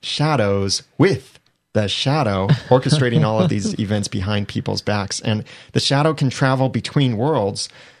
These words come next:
Speaker 1: so it's very easy for it to manipulate things, and it can change into any shape, any form. So
Speaker 2: Interesting.
Speaker 1: it, it's,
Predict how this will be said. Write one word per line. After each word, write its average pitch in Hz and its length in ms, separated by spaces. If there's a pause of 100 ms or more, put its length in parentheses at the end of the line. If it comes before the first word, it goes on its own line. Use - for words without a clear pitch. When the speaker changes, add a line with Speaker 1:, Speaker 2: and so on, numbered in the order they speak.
(180)
Speaker 1:
so 127 120
it's 110 100
very 123 280
easy 123 340
for - 200
it 120 200
to - 100
manipulate 101 640
things, 98 420 (220)
and 107 120
it - 80
can 104 160
change 120 420
into 107 280
any 101 160
shape, 120 480
any 95 180
form. 120 540 (1600)
So 135 420
Speaker 2:
Interesting. 120 400
Speaker 1:
it, 117 80
it's, - 260